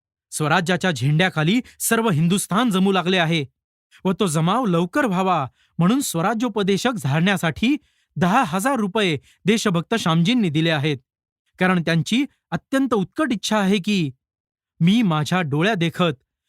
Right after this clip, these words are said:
माझे परमप्रिय हिंदुस्थान स्वतंत्र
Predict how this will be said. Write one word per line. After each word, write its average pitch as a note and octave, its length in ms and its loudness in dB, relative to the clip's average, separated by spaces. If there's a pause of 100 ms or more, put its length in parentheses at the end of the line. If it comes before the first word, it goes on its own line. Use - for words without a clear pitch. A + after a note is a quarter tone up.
(160)
माझे G#3 300 2 (100)
परमप्रिय A3 520 0
हिंदुस्थान F#3 640 0 (240)
स्वतंत्र G#3+ 640 0